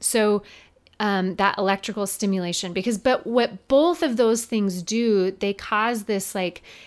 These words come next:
uh, blood vessel contraction and dilation. And it's that, like, muscle pump that you get that actually encourages your muscles to heal faster.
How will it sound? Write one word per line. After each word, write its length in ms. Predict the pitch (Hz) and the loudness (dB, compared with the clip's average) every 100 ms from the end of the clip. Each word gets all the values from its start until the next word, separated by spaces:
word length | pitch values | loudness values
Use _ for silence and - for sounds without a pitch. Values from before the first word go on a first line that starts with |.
| - - - | -20 -20 -12
uh, 300 | 196 185 175 - | -8 -6 -8 -6
blood 320 | 202 226 254 | -2 2 2
vessel 920 | 220 214 202 - 226 208 196 190 - _ _ _ _ | 2 2 2 0 -2 0 0 -2 -4 _ _ _ _
contraction 1080 | - 208 185 - 202 240 - 254 240 240 - - | -6 -4 -4 0 0 0 -2 0 0 -2 -6 -2
and 600 | 226 226 233 233 226 - | 2 4 4 2 0 -4
dilation. 920 | 196 180 180 175 190 220 285 294 320 - - - | -4 -4 -4 -4 -4 -4 -4 -4 -6 -10 -20 -6
And 120 | 214 | -2
it's 200 | 208 - | 0 0
that, 220 | 220 202 | -2 -2
like, 220 | 208 185 196 | -4 -6 -4
muscle 640 | 196 208 233 262 196 - | -2 -2 -2 -4 -6 -8
pump 540 | - - 202 330 359 - - - - - | -10 -2 -2 -2 -4 -12 -16 -20 -20 -6
that 200 | 202 - | -2 -2
you 140 | 208 202 | -4 -4
get 540 | 180 185 269 - - - | 0 0 0 -4 -12 -8
that 160 | 202 - | -6 -4
actually 500 | 180 190 - 226 208 | -4 -4 -4 -2 -4
encourages 600 | 190 190 202 190 185 175 | -4 -6 -6 -6 -6 -6
your 100 | 185 | -6
muscles 420 | 180 170 - 175 - | -6 -8 -10 -10 -10
to 100 | 190 | -12
heal 460 | - 196 185 175 | -10 -6 -6 -6
faster. 840 | - - - - - - - - | -10 -12 -12 -10 -10 -10 -10 -14